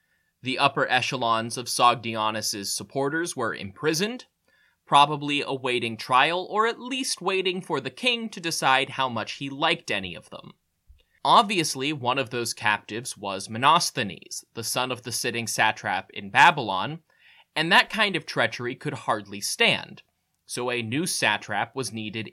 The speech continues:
in Babylonia. Menosthenes' father came quietly, and for now a sort of interim governor named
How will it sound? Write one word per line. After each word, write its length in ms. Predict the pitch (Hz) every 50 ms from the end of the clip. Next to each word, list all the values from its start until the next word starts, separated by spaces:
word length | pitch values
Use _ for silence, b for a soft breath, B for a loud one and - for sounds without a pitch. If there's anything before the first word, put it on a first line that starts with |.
| _ -
in 260 | 143 143 147 147 117
Babylonia. 840 | 120 113 117 110 107 110 120 135 135 127 107 82 76 69 58 - - _ _ _ _ _ _ _ _ _ _ _ _ _ _ _ _ b b b b b b 120
Menosthenes' 680 | 120 127 127 123 - - - 127 120 117 110 110 - -
father 440 | - - 135 127 139 151 175 196 196
came 300 | 196 - 123 107 104 104
quietly, 800 | - - - 147 139 135 127 127 113 107 131 139 160 208 226 - _ _ b b b b b b b b
and 200 | 131 143 143 -
for 140 | - 143
now 360 | 143 170 196 196 190 190 196 - -
a 100 | 143 139
sort 300 | - - - 196 185 165
of 120 | 147 - - _ -
interim 560 | 226 262 247 - - 214 208 202 170 156 139
governor 500 | 131 135 135 135 135 131 131 135 131 131
named 480 | 123 117 117 117 117 113 110 110 -